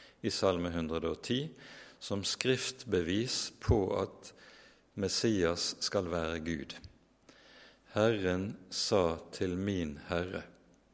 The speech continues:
sett deg ved min høyre hånd,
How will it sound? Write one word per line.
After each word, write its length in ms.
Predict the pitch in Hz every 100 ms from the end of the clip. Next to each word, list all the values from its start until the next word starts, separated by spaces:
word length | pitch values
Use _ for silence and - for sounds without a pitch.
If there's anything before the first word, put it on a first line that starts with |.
| - - - _
sett 440 | - - 123 - -
deg 200 | 101 98 95
ved 200 | 104 95
min 240 | 90 92 87
høyre 360 | 95 104 98 85
hånd, 260 | 92 131